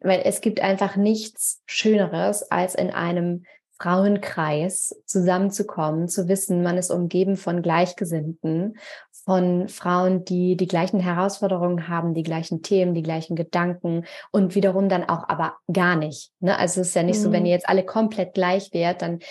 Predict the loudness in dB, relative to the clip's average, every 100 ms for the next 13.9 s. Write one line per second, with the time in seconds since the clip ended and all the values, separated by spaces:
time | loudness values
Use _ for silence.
0 | -18 0 0 2 0 0 0 -4 -2 -2
1 | 0 0 -2 -2 -4 -4 -2 0 0 -2
2 | -4 -4 -2 -2 -2 -2 0 -4 -10 -12
3 | 0 2 4 4 2 2 0 0 2 2
4 | 2 0 0 -2 0 0 -2 0 0 2
5 | 2 2 2 0 -2 -2 -4 -4 -8 -6
6 | -6 -4 -2 0 0 0 -4 -2 -2 -2
7 | -4 -2 2 2 0 -10 -6 -2 -2 2
8 | 2 4 2 0 -4 -8 -8 -4 -2 2
9 | 2 4 2 2 0 -2 0 -2 -2 -4
10 | -6 0 2 4 4 2 2 0 -2 -4
11 | -4 0 0 2 0 2 0 -2 0 0
12 | 0 -2 -4 -2 0 2 0 -4 -6 -4
13 | -2 -2 -2 -2 0 0 2 0